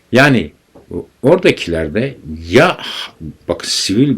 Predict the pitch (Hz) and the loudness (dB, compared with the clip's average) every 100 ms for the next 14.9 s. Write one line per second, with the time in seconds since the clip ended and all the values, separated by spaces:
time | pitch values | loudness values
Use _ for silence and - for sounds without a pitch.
0 | 82 104 107 - 208 - 107 85 82 80 | 2 2 2 -2 -4 2 0 2 -2 -4
1 | 95 87 101 - - 180 180 - - 101 | -6 -2 -2 -2 0 0 0 -4 -2 -2
2 | 87 78 76 71 - 90 82 - 123 90 | 0 -2 -4 -8 -8 -8 -6 -4 -2 -2
3 | 90 - 117 160 110 87 - 78 82 82 | -2 0 0 2 0 -2 -4 -6 -6 -6
4 | 85 80 - - 190 - 120 - 95 - | -8 -10 -8 -6 -4 -2 -4 -2 -4 -4
5 | 113 95 87 80 78 101 131 147 _ _ | -4 -2 -2 -2 -4 -4 -4 -6 _ _
6 | - - _ 104 110 98 - 95 90 117 | -20 -20 _ 2 2 0 -2 0 2 0
7 | 95 95 110 110 113 110 107 131 151 117 | 2 4 4 2 -4 -2 2 4 6 6
8 | 120 117 - - - - 135 - 92 78 | 4 2 -2 -8 -8 -8 -8 -4 -4 -2
9 | 69 69 67 - - _ _ _ _ 87 | -4 -8 -12 -18 -20 _ _ _ _ -6
10 | 92 90 87 90 - - 175 - - - | -4 -4 -4 -4 -4 -2 -2 -2 -6 -4
11 | 85 82 80 82 - 117 151 147 - 107 | -4 -6 -6 -6 -4 -4 -4 -8 -8 -4
12 | 113 110 143 135 98 92 - 95 - _ | -2 -2 -4 -6 -8 -6 -6 -6 -8 _
13 | 113 98 107 - 120 139 - - - _ | -8 -4 -4 -4 -4 -4 -4 -10 -20 _
14 | - - 98 85 82 76 82 87 131 | -12 -6 -4 -4 -6 -6 -4 -2 -2